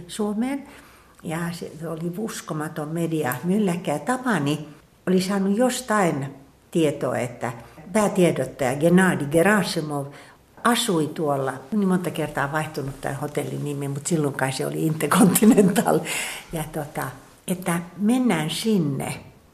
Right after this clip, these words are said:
Ja nyt sun pitää hurmata hänet, että me saadaan hänet tähän meidän ohjelmaan. Että hän lähtee sieltä, hän tapaa toimittajia, meidän pitää saada hänet sieltä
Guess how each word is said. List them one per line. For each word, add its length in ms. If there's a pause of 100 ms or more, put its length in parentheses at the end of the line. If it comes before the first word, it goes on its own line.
(480)
Ja 140
nyt 240
sun 240
pitää 380
hurmata 480
hänet, 520
että 240
me 140
saadaan 520
hänet 420
tähän 300
meidän 460
ohjelmaan. 800 (500)
Että 140
hän 300
lähtee 560
sieltä, 420
hän 180
tapaa 420
toimittajia, 880
meidän 360
pitää 340
saada 340
hänet 380
sieltä 380